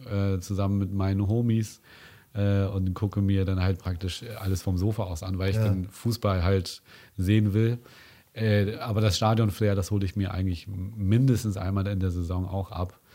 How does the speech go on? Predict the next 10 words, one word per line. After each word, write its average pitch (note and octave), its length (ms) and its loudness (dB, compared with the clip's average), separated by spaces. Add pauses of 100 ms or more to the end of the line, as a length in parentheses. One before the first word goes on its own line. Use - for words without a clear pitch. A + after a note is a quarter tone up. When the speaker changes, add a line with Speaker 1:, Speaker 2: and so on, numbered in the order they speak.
(340)
Speaker 1:
Und F#2 160 -2
das E2 120 -4
ist F2+ 140 -8
natürlich F#2 460 -4
dann E2+ 360 -4 (560)
im A2 220 2
Weserstadion F2 1000 2
in G2 120 -8
erster F2 320 -6
Linie. E2+ 400 -6